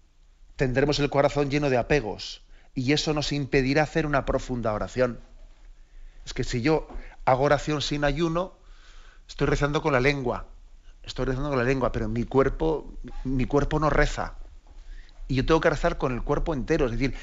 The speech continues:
tiene que ser el hombre entero. Y yo para orar me desprendo y para orar, eh,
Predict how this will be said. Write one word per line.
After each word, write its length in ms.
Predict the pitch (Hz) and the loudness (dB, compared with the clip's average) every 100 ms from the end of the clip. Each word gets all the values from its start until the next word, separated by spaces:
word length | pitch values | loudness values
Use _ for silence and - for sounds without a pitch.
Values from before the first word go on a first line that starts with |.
| - | -6
tiene 140 | - 131 | -2 0
que 60 | |
ser 120 | 147 135 | 2 2
el 60 | |
hombre 180 | 170 139 | 2 2
entero. 380 | 117 107 170 123 | 2 2 0 2
Y 40 | |
yo 120 | 131 | 2
para 180 | 139 143 | 4 4
orar 220 | 143 156 | 6 4
me 120 | 151 127 | 2 -2
desprendo 540 | 117 - 165 160 131 | -4 0 0 0 -2
y 60 | 117 | 0
para 180 | 120 | 0
orar, 280 | 120 143 147 - - - - - | 4 4 2 -2 -10 -14 -16 -4
eh, 560 | 120 120 123 117 120 | -2 0 -2 -6 -8